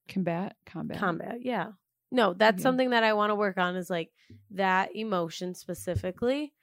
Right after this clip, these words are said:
Speaker 2: and, like,
Speaker 1: Mm-hmm.
Speaker 2: being able to work through it and, like, not let it affect me, you know?
Speaker 1: I
Speaker 2: I feel like
Speaker 1: do.
Speaker 2: I've been able to notice it now. So now I
Speaker 1: Mm-hmm.
Speaker 2: feel like I just need to, like,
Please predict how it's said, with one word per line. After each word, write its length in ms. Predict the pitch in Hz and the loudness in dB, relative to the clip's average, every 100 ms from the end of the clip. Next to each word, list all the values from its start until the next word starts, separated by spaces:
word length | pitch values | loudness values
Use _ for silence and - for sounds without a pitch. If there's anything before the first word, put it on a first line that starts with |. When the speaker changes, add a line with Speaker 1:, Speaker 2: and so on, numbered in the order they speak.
| _ _ 226 | _ _ -4
Speaker 2:
and, 100 | 202 | -2
like, 160 | 196 | 0
Speaker 1:
Mm-hmm. 0 | |
Speaker 2:
being 220 | 208 190 180 | 0 0 -2
able 160 | 175 | -6
to 140 | - 175 | -6 -6
work 200 | 175 - | -6 -4
through 220 | 233 285 | -2 0
it 100 | 320 - | 0 -2
and, 220 | 185 180 | -4 -4
like, 400 | 165 165 _ _ _ _ _ _ _ _ _ _ | -6 -8 _ _ _ _ _ _ _ _ _ _
not 360 | 214 202 180 - | -4 4 4 4
let 200 | 180 175 | 2 0
it 100 | 165 | 0
affect 560 | 170 - 165 - - - | -6 0 0 0 -10 -12
me, 320 | - - - _ | -12 -12 -16 _
you 140 | 240 196 | -2 0
know? 320 | 165 175 208 - _ - | 0 -2 -6 -14 _ -6
Speaker 1:
I 140 | 214 | -4
Speaker 2:
I 40 | 220 | 2
feel 140 | 214 | 4
like 100 | 208 | 6
Speaker 1:
do. 20 | |
Speaker 2:
I've 140 | 196 190 | 6 4
been 100 | 202 | 2
able 220 | 196 180 | 2 0
to 140 | - 180 | -4 -2
notice 400 | 185 208 240 302 | 2 2 0 0
it 240 | 311 339 _ _ _ _ - | 0 -2 _ _ _ _ -8
now. 460 | 254 254 277 311 302 _ _ _ 202 | -2 0 0 -4 -10 _ _ _ -6
So 140 | 202 180 | -2 2
now 160 | 185 | 2
I 80 | 180 | 2
Speaker 1:
Mm-hmm. 20 | |
Speaker 2:
feel 140 | 180 180 | 0 -2
like 160 | 175 | -2
I 100 | - 170 | -4 -6
just 200 | 175 185 | -8 -10
need 160 | 170 | -10
to, 120 | - | -6
like, 320 | 180 160 - | -4 -4 -8